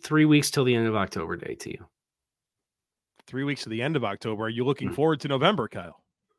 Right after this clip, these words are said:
Speaker 1: Um,
Speaker 2: It's the best month of the year, which I would understand why you would.
Speaker 1: i-, in what context?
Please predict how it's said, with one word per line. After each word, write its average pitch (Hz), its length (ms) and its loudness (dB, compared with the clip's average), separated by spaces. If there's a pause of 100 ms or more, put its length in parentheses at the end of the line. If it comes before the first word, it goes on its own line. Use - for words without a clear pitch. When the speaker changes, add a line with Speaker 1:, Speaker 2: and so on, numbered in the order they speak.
(220)
Speaker 1:
Um, 180 560 8 (520)
Speaker 2:
It's - 100 -10
the 143 60 -2
best 160 220 2
month 151 200 2
of 117 60 -12
the 117 80 -6
year, 160 240 2
which 120 200 -2
I 120 80 2
would 117 140 0
understand 127 560 -2
why 113 120 -2
you 101 120 -4
would. 110 360 -2 (360)
Speaker 1:
i-, 170 220 -2 (600)
in 151 200 4
what 143 200 6
context? - 640 -6